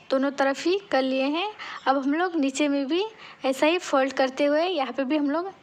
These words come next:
stitch कर लेंगे। देखिए इसको भी हम लोग को पहले एक fold करना है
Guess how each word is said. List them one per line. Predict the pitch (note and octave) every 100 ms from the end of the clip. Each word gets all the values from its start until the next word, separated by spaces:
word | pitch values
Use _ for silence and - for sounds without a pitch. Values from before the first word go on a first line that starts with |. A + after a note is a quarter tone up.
| -
stitch | C4 - E4+
कर | - C4
लेंगे। | B3+ A#3+ A#3 A3+ C4 B3+ - - - - - C#4
देखिए | C#4 D#4+
इसको | D4 - D#4
भी | D#4+
हम | C#4+
लोग | C#4+
को | D#4
पहले | D4 C#4
एक | B3+ C#4+
fold | - D4+ C4+
करना | D4 C#4+ D4+
है | E4+